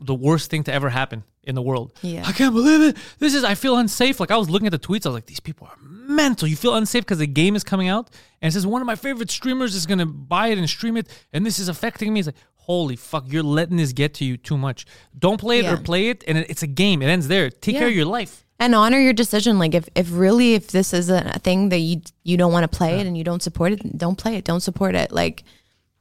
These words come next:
Speaker 2: yeah, do
Speaker 1: Have
Speaker 2: it.
Speaker 1: you heard, uh, Assassin's Creed Odyssey, which takes place in ancient Greece? Butchered my language. Um,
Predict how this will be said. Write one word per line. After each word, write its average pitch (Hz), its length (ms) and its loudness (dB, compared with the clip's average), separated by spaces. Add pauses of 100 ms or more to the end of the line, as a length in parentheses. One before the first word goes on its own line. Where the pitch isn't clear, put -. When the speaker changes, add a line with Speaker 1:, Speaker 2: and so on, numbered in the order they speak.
(580)
Speaker 2:
yeah, 202 140 -4 (340)
do 175 120 -2
Speaker 1:
Have 160 140 0
Speaker 2:
it. - 20 -2
Speaker 1:
you 233 160 2
heard, 151 360 0 (320)
uh, 120 280 -4
Assassin's 185 480 -4
Creed 139 320 -6
Odyssey, 120 400 -6 (640)
which - 280 -8
takes 147 200 -6
place 135 240 -8
in - 40 -10
ancient 123 300 -8
Greece? - 240 -18 (1300)
Butchered 135 560 0 (100)
my 117 120 -10
language. 117 420 -10 (640)
Um, 123 500 -2